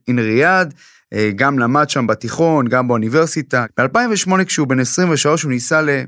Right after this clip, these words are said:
לבחירת ליבו, הנסיכה שרה בינת משעור בן עבד אל-עזיז, שהיא למעשה בת דודתו.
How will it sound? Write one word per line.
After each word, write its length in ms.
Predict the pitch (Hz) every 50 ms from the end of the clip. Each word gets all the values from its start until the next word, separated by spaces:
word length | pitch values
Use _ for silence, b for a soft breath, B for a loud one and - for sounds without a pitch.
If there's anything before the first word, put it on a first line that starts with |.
| - _ _ _ -
לבחירת 360 | - - 123 139 156 156 -
ליבו, 320 | 123 117 120 147 165 160
הנסיכה 560 | 139 127 123 120 - - 127 123 - 165 165 147
שרה 440 | - - - 175 190 202 196 185
בינת 300 | 165 139 147 180 180 151
משעור 520 | 151 139 143 135 - - - 165 175 185 175
בן 180 | 135 147 143 135 -
עבד 240 | 143 160 156 135 156
אל-עזיז, 500 | 147 175 175 - 143 208 240 262 254 240 b b b b b b b
שהיא 460 | - - - 120 120 113 165 226 240
למעשה 880 | 233 220 190 170 151 135 110 120 123 117 - - - 220 262 294 302 285 285 _ _ _ _ -
בת 200 | 123 151 165 156
דודתו. 680 | 135 143 139 123 139 120 120 - 175 190 233 277 302